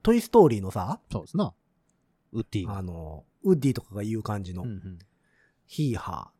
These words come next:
Speaker 1: ー。で、そこでね、四十年以上店やってるんですって。
Speaker 2: へえ。
Speaker 1: ハンバーグの美味し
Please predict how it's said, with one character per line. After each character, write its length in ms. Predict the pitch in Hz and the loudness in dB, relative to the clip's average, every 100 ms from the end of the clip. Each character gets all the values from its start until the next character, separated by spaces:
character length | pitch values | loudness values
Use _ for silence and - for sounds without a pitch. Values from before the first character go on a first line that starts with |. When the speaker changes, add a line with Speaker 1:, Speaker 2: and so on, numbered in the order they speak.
| - | -10
Speaker 1:
ー。 20 | |
で、 80 | 165 | -4
そ 100 | 226 | 0
こ 140 | 302 | 0
で 80 | 185 | 2
ね、 120 | 131 | 2
四 280 | 151 254 285 | 4 4 2
十 240 | 247 262 247 | 0 0 2
年 280 | 240 226 | 4 4
以 40 | 202 | 4
上 80 | 131 | 2
店 180 | 131 | 0
や 60 | 107 | -2
っ 20 | |
て 60 | 107 | -6
る 60 | |
ん 20 | 92 | -10
で 40 | |
す 40 | |
っ 20 | - | -6
て。 80 | - | -6
Speaker 2:
へ 60 | - - | -6 -8
え。 680 | 87 82 95 127 160 180 190 _ _ - | -6 -4 -2 0 0 -2 -6 _ _ -2
Speaker 1:
ハ 180 | - | 4
ン 140 | 196 180 | 4 6
バ 160 | 160 | 4
ー 40 | 123 | 4
グ 80 | 107 | 0
の 120 | 95 | -4
美 60 | 98 | -4
味 80 | |
し 140 | - | -6